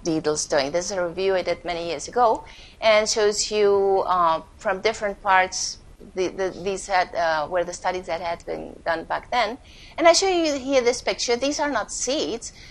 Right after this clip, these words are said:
These are beads. This is a neat thing you can do with dung beetles. You can use, because the, the seeds are contaminants for them, you can do, use other things like plastic beads or wooden beads. And they will try to remove them.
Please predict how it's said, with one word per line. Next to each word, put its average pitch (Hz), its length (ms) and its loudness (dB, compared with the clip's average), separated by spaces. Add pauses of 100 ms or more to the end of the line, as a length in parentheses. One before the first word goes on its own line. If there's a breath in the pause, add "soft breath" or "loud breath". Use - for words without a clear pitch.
(140 loud breath)
These 262 160 4
are 240 100 10
beads. 185 420 4
This 208 180 2
is 233 140 -6
a 220 140 4
neat 247 180 2
thing 262 400 2
you 208 80 0
can 208 140 -4
do 202 120 4
with 190 180 -2
dung 285 200 4
beetles. 180 320 -2
You 196 100 -2
can 190 260 -2
use, 208 280 4
because 247 320 4
the, 208 240 4 (400 loud breath)
the 196 100 2
seeds 254 420 2
are 196 160 4
contaminants 180 720 -2
for 208 140 -2
them, 202 160 4
you 220 100 -2
can 262 200 -2 (200)
do, 262 240 -4 (220)
use 240 300 -2
other 220 180 6
things - 520 -10
like - 220 0 (220)
plastic 180 460 2
beads - 260 -8
or - 100 -8
wooden 175 380 -2
beads. - 400 -6 (720 loud breath)
And 208 540 6
they 240 140 8
will 294 120 6
try 262 260 6
to 262 160 0
remove 226 520 6
them. - 180 -4